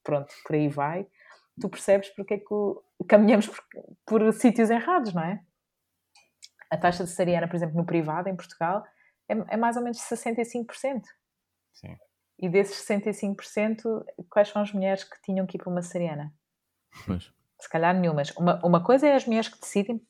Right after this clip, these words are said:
Speaker 1: pela razão delas, que ninguém tem nada a ver com isso, não é? Se calhar elas querem porque sim, está tudo certo. Aí é a mulher que decide e a mulher é livre de decidir. A mulher, quem diz mulher, diz família, pronto.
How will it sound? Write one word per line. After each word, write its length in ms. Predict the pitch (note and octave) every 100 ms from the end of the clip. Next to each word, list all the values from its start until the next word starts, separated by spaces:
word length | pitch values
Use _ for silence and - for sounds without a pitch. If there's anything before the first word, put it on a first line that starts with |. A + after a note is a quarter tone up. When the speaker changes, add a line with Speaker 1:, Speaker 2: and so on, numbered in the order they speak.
| -
Speaker 1:
pela 220 | G#3 F#3+
razão 400 | F3+ F3+ F3 F#3+
delas, 340 | E3+ E3 F#3 -
que 120 | F3+
ninguém 180 | F3 E3
tem 80 |
nada 160 | E3 D#3+
a 40 |
ver 100 | D#3
com 180 | D#3 D3+
isso, 220 | D#3+ F3 E3
não 80 |
é? 100 | D#3+
Se 100 | F3
calhar 220 | - D#3+ E3
elas 220 | D#3+ D#3+
querem 300 | - E3+ E3+
porque 240 | D#3 -
sim, 220 | - F#3
está 260 | F#3+ - E3+
tudo 200 | F3 G3
certo. 360 | - C#3+ - - _ _ _ _
Aí 180 | D#3+ G#3+
é 60 | D4+
a 40 |
mulher 220 | D4 C4
que 60 | A#3
decide 240 | - A#3+
e 20 | C4
a 20 |
mulher 180 | B3 A3
é 80 |
livre 240 | G3+ G3 F#3+
de 60 |
decidir. 360 | - - D3+ D3+
A 20 |
mulher, 280 | D#3 F#3 -
quem 140 | F#3
diz 120 | F3 F3
mulher, 220 | E3+ F3+
diz 220 | F3 -
família, 380 | - D#3 C#3+ C#3+
pronto. 280 | - D3+ C#3